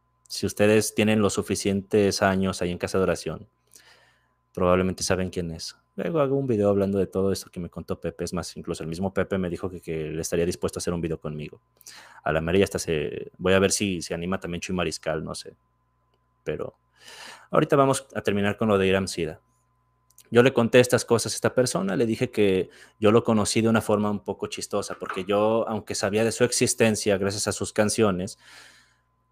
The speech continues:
no recuerdo habérmelo topado en Casa de Oración, pero sí me lo topé en su pizzería. Como les dije, yo supe que era él porque la chica que en ese entonces era mi pareja, que es una chica que,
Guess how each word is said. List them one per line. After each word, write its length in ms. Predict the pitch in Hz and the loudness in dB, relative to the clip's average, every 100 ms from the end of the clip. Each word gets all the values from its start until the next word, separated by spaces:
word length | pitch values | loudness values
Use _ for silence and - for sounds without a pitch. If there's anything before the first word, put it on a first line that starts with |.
| _ - | _ -8
no 480 | 110 113 117 117 123 | 0 4 6 8 8
recuerdo 640 | 127 135 - 127 120 120 | 6 0 2 4 4 4
habérmelo 440 | 123 107 110 117 | 4 2 2 0
topado 280 | 117 95 92 | 0 0 0
en 80 | 98 | 0
Casa 240 | 95 - | -4 -6
de 60 | 95 | -2
Oración, 480 | 92 87 104 95 90 _ _ _ _ _ _ _ _ _ | -2 -2 -4 -6 -10 _ _ _ _ _ _ _ _ _
pero 240 | 98 95 | 2 2
sí 200 | 90 - | 2 -2
me 100 | 98 | -2
lo 140 | 101 110 | -2 -2
topé 320 | - 101 95 | -4 -6 -6
en 80 | 92 | -8
su 180 | 101 - | -8 -8
pizzería. 580 | 104 - 101 113 120 - _ _ | -8 -2 0 0 -6 -10 _ _
Como 160 | - 82 | -12 -8
les 160 | 85 85 | -6 -2
dije, 500 | 104 - 113 110 107 | -2 2 6 6 6
yo 140 | 101 | 4
supe 380 | 95 101 - 107 | 2 0 2 2
que 200 | - 95 | 4 4
era 200 | 95 104 | 6 6
él 300 | 92 92 104 _ _ _ _ _ _ _ _ _ _ | 4 2 -4 _ _ _ _ _ _ _ _ _ _
porque 440 | - 98 95 - | 2 4 4 0
la 120 | 95 95 | -2 -2
chica 280 | - 101 | -4 -6
que 100 | 107 | -4
en 100 | 101 | -4
ese 140 | 95 104 | -4 -4
entonces 340 | 98 98 - | -6 -8 -4
era 120 | 95 | -2
mi 120 | 98 101 | -2 -2
pareja, 440 | 104 98 90 98 | -2 -2 -4 -10
que 100 | - | -10
es 80 | 90 | -8
una 140 | 95 | -6
chica 260 | 90 92 95 | -6 -10 -10
que, 420 | - 87 80 78 | -8 -8 -8 -10